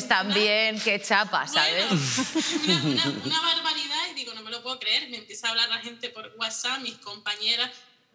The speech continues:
Speaker 1: "Pero, Fanny, ¿desde cuándo te gustan las chicas? ¿Pero esto qué es? Acabo de ver un tuit viral, ¿qué, qué ha pasado?". No me lo creía. Pasado unos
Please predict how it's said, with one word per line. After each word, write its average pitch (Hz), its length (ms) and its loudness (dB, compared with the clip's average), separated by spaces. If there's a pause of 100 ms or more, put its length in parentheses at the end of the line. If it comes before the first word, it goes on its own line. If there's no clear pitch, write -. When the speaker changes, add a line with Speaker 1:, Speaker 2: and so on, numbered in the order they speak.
Speaker 1:
"Pero, 196 220 -2
Fanny, 220 220 0
¿desde 254 340 0
cuándo 240 320 -2
te 240 100 -2
gustan 240 300 -4
las 214 180 -4
chicas? 339 320 0
¿Pero 247 160 0
esto 233 240 -8
qué 233 260 0
es? 339 100 -4
Acabo 254 360 0
de 262 140 0
ver 262 140 0
un 247 180 -8
tuit 254 180 -14
viral, 269 420 0
¿qué, 269 320 -2 (160)
qué 269 120 -6
ha - 20 -10
pasado?". 254 580 -2 (680)
No 208 180 -8
me 208 100 -6
lo 202 120 -4
creía. 180 500 -6 (720)
Pasado 233 540 0
unos 226 360 -6